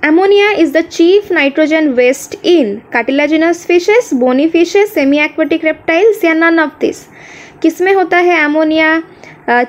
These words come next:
chief nitrogen waste? Bony fishes। ओके,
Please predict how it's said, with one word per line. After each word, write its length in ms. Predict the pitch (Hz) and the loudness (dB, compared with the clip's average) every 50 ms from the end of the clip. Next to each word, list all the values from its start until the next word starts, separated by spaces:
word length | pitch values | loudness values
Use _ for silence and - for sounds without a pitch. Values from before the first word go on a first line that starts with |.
| - | -2
chief 220 | - 320 320 330 - 320 | 0 0 0 0 -2 -2
nitrogen 480 | 294 285 277 302 311 277 311 302 302 262 | -2 -2 0 0 0 0 0 -2 0 0
waste? 480 | 320 330 262 220 - - - - - - - - - - - - - - - - - - - - - - - - - - - - - - - - - - - 220 208 240 | -2 0 -2 -2 -4 -8 -16 -18 -18 -20 -20 -20 -20 -20 -20 -20 -20 -20 -20 -20 -20 -20 -20 -20 -20 -20 -20 -20 -20 -20 -20 -20 -20 -20 -20 -20 -20 -12 -10 -6 -2 0
Bony 280 | 269 285 294 302 294 277 285 233 | 0 0 0 0 0 -2 0 -2
fishes। 380 | 208 - - - - - - - - - - - - - | -6 -6 -6 -12 -14 -14 -16 -20 -20 -20 -20 -20 -10 -8
ओके, 220 | 262 277 - 403 | -6 -2 -2 -4